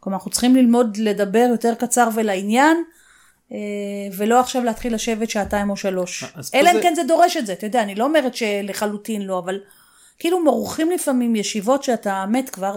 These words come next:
Speaker 1: ומזמינים גם את כל העולם ואשתו.
Speaker 2: כן, אבל פה זה אחד, אחד הדברים זה שארגונים לדעתי לא משקיעים כמעט בכלל במנהיגות השתתפותית, שזה בדיוק האומנות של איך לנהל
Speaker 1: כן.
Speaker 2: ישיבה, ואני חושב שזה גם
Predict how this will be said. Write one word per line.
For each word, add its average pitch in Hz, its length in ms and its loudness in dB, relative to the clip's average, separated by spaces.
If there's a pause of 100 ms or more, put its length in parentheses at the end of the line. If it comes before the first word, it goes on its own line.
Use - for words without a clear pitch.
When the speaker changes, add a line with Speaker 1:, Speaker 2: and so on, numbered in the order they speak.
Speaker 1:
ומזמינים 226 500 0
גם 277 140 2
את 254 100 -4
כל 247 180 0
העולם 208 300 0
ואשתו. 190 340 -8 (160)
Speaker 2:
כן, 185 220 -4
אבל 139 100 -6
פה 220 180 0
זה 214 100 0
אחד, 202 240 -2
אחד 185 280 -2
הדברים 160 380 0
זה 147 100 -4
שארגונים 127 680 0
לדעתי 127 280 0
לא 127 100 2
משקיעים 123 380 -4
כמעט 113 340 -2 (260)
בכלל 120 420 0
במנהיגות 110 500 -2
השתתפותית, - 640 -6 (120)
שזה 127 260 0
בדיוק 131 580 -2
האומנות 117 480 -4
של 110 180 -8
איך 117 200 -8
לנהל 110 260 -8
Speaker 1:
כן. - 60 -2
Speaker 2:
ישיבה, 127 280 -2 (600)
ואני 110 520 -4
חושב 135 160 -8
שזה 135 220 -2
גם 127 240 0